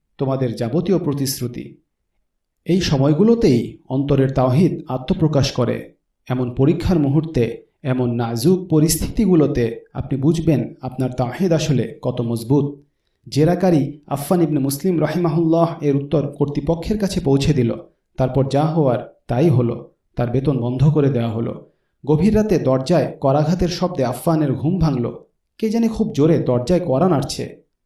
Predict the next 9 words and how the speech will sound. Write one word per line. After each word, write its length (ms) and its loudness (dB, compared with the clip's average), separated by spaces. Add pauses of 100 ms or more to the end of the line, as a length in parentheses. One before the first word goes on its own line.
(100)
আফফান 300 -2
ইবনে 160 -2
মুসলিম 380 0
দরজা 300 0
খুলে 440 0 (160)
একজন 320 -2
বয়স্ক 360 2
লোককে 300 2
দেখলেন। 440 -4